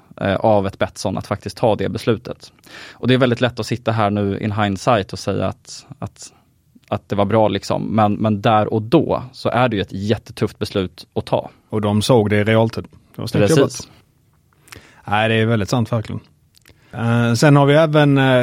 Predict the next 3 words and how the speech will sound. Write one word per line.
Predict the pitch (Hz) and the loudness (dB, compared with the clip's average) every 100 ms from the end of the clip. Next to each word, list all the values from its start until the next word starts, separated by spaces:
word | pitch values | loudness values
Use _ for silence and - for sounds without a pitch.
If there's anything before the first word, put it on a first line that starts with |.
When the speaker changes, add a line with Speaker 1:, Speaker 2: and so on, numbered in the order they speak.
| 120 | 4
Speaker 2:
räntehöjningspausen | 117 131 151 - 110 104 107 110 104 - 113 107 120 | 4 2 2 0 0 2 2 0 -2 -2 0 0 -2
i | 117 | -2
Sverige, | - 202 131 87 98 123 | 0 0 0 -2 -2 -2